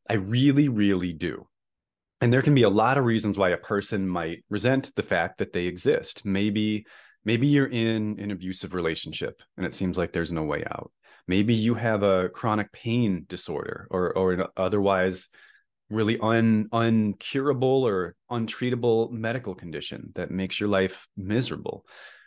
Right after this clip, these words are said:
Maybe your mental health is crippling you and, and you just don't feel like you belong on this planet or with other people, and you feel like an alien or a monster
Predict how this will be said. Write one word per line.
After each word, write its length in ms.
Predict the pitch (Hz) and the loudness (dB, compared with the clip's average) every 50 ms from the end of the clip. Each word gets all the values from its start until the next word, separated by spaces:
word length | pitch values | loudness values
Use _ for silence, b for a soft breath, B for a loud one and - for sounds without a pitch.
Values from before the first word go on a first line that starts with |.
| B B | B B
Maybe 340 | B 101 107 117 117 123 123 | B 0 2 2 2 2 2
your 360 | 123 123 120 117 113 123 131 | 2 2 0 0 0 0 2
mental 380 | 127 120 117 123 139 - 165 104 | 2 2 2 2 0 0 -2 -4
health 280 | 95 98 92 87 - | -2 -4 -4 -4 -6
is 120 | 85 - - | -10 -14 -14
crippling 460 | - - 98 87 - 85 80 78 82 | -8 -6 -6 -6 -4 -4 -6 -6 -4
you 360 | 76 73 - - - 95 - - | -6 -8 -8 -8 -10 -12 -12 -8
and, 520 | - 98 95 92 92 90 90 90 90 90 90 | -6 -4 -2 -2 -2 -2 -2 -2 -4 -4 -4
and 280 | 90 87 87 87 87 | -4 -4 -4 -4 -4
you 160 | 85 92 95 85 | -2 -4 -4 -2
just 260 | 95 98 - - - | -4 -4 -6 -4 -4
don't 280 | - 95 104 101 - | -2 -2 -2 -2 -4
feel 300 | - - 104 101 101 101 | -6 -2 0 2 2 4
like 220 | 101 101 98 95 - | 4 2 2 0 -2
you 80 | 95 | -6
belong 440 | 90 95 90 92 92 95 98 98 95 | -6 -4 -4 -2 -2 0 0 0 0
on 100 | 92 95 | -2 -2
this 160 | 90 90 - | -2 -4 -6
planet 500 | - - 120 120 117 113 117 117 113 117 82 | -6 -4 -2 0 0 2 2 0 0 -2 -4
or 200 | 82 87 82 80 | -4 -4 -4 -2
with 240 | 82 92 92 - - | -4 -4 -4 -4 -4
other 200 | 82 - 78 - | -6 -6 -6 -6
people, 440 | - 120 120 113 117 110 107 107 | -4 -2 -2 0 2 2 2 2
and 100 | 98 90 | 2 0
you 80 | 87 82 | -2 -6
feel 220 | - - 90 87 | -6 -6 -4 -2
like 220 | 90 90 85 - - | -2 -4 -4 -6 -8
an 120 | 80 - | -8 -4
alien 540 | 110 117 113 110 110 104 98 98 98 98 98 | -2 -2 0 0 0 0 0 0 -2 -2 -4
or 300 | 87 85 82 80 78 78 | -4 -6 -6 -6 -6 -4
a 40 | 80 | -4
monster 640 | 90 104 117 117 113 113 - - 107 104 101 101 | -2 0 2 2 0 0 0 0 2 2 2 0